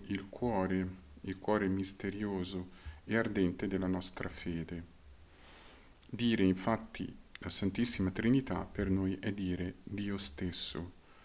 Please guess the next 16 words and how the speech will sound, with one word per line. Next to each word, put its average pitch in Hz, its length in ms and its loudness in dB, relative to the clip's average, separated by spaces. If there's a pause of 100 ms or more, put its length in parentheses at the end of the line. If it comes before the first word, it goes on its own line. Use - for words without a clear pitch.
(240)
l'oggetto, 104 880 0
per 90 280 -2
usare 90 520 -2 (480)
questa, - 460 -4 (340)
mm, 90 140 0 (160)
questo - 320 -6
termine, 90 720 2 (520)
della 113 320 2
nostra 95 500 0
fede. 80 640 -6 (2000)
Nell'arco 143 1040 6
dell'anno 107 420 6
liturgico, 98 960 0 (720)
mm, 92 460 -2 (360)
fin 127 300 6
dal 95 640 4